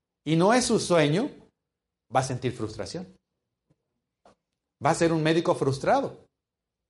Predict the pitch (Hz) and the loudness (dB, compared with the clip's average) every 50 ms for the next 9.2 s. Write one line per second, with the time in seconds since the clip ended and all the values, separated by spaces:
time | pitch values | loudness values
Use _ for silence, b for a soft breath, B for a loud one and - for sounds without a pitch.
0 | _ _ _ - 110 107 127 143 147 _ _ _ _ _ _ b b b b b | _ _ _ -12 -12 -10 -10 -12 -14 _ _ _ _ _ _ b b b b b
1 | b b 147 156 160 165 156 156 156 123 202 233 220 220 185 165 - 160 143 160 | b b 2 4 4 4 4 4 2 2 2 2 4 4 2 2 2 2 0 0
2 | 170 196 208 202 180 - 156 156 190 233 240 220 196 190 190 185 185 175 185 202 | 0 2 2 2 2 2 2 4 4 4 4 4 4 4 2 2 2 2 2 2
3 | 190 196 196 202 196 190 160 190 233 240 233 214 190 175 160 160 170 156 139 180 | 0 -2 -4 -2 -2 -4 -2 -2 0 2 2 2 2 4 4 2 2 2 2 0
4 | 160 - - - - 123 123 - 143 135 120 104 139 127 127 - 208 220 214 233 | 0 0 -4 -6 -6 -6 -4 -2 -2 -2 -2 -2 -2 -2 -2 -4 -6 -6 -4 -2
5 | 233 240 233 233 240 214 202 - 240 240 233 233 233 - 123 120 117 - 139 147 | -2 0 0 0 -2 -4 -2 0 -2 -2 -2 -4 -4 -2 -2 -2 -2 0 0 0
6 | 147 143 - 185 208 269 269 254 - - _ _ 131 135 139 131 139 131 127 147 | 0 0 -2 -2 0 0 -2 -4 -10 -18 _ _ -8 -8 -4 0 0 0 2 2
7 | 165 202 226 220 226 226 226 - 143 139 139 139 139 143 147 139 127 117 113 120 | 2 2 2 2 0 0 -2 -2 -2 -2 -2 0 2 2 4 2 2 0 0 -2
8 | 131 123 98 - - - - - - - - - - - - - - _ 196 220 | -2 -4 -4 -6 -12 -18 -20 -20 -20 -20 -20 -20 -20 -20 -20 -20 -12 _ -4 0
9 | 262 - - | 0 0 0